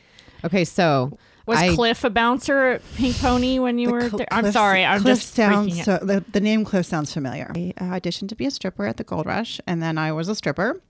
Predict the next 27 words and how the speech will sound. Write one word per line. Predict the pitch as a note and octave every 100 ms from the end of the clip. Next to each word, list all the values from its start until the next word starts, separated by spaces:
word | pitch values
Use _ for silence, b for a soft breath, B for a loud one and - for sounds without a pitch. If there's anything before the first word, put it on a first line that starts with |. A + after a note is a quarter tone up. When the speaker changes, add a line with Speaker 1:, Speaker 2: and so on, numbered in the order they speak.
| _
Speaker 3:
and | F#3 F3 F3 E3+ -
I | A#3
was | C4+ C#4
a | A3+
very, | E3+ E3 E3 F3 F3 E3+ E3 -
um, | - D3 D3 D3 C#3+ D3+ D3 - B B B B B B B B B -
man, | E3+ D#3+ D#3
I | F3
was | F3 E3
a |
prude. | E3 - D#3+ D#3+ D#3 D#3 D#3 D#3+ B B -
Uh, | - D#3+ D3+ D3
I | - F3
was, | F3 E3 - _
I | G3
was | G3
very | F#3+ C4
prudish. | - G#3+ E3+ D3 A2+ - - - - - _
So | - - F#3 F3 F3 - -
I | A#3
don't | C4
know | A#3+ G#3+
why, | F#3 D#3+ D3+ E3 G3+
but | G3+ F3+
I | F3
felt | F3 G#3+ -
like | G#3+ G3+ -